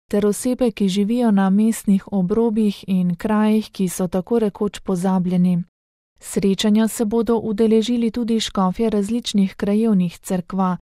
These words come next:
da bi se tako spodbudila dialog in sodelovanje s cerkvijo.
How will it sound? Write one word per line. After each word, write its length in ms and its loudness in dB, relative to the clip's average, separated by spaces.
da 180 -2
bi 160 -2
se 240 -2
tako 360 -2
spodbudila 800 0
dialog 600 0
in 160 2
sodelovanje 840 0
s 120 -10
cerkvijo. 640 -2